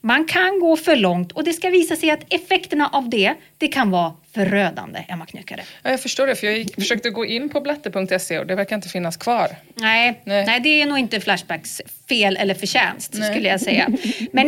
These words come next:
Speaker 1: vi ska komma till varför
Speaker 2: Mm.
Speaker 1: det ska vara, varför det skulle kunna bli förödande. Lönnmördaren, han får snart en kumpan, Lordo, och tillsammans så bildar de här killarna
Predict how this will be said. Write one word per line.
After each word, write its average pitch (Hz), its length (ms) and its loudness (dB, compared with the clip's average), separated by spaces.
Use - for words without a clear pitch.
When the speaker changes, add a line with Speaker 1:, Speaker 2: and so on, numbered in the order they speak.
Speaker 1:
vi 320 80 2
ska 359 120 2
komma 339 260 4
till 220 200 0
varför 190 300 4
Speaker 2:
Mm. 196 120 -2
Speaker 1:
det 185 100 0
ska 180 180 -6
vara, 175 220 -2
varför 208 220 -2
det 196 120 2
skulle 196 180 -4
kunna 196 180 -2
bli 208 240 0
förödande. - 580 -6
Lönnmördaren, 233 920 4
han 302 160 2
får 311 120 -2
snart 247 320 0
en 196 140 0
kumpan, 202 680 2
Lordo, 185 760 0
och 285 260 6
tillsammans 311 680 4
så 330 80 0
bildar 262 320 2
de 220 100 2
här 220 100 2
killarna 196 400 2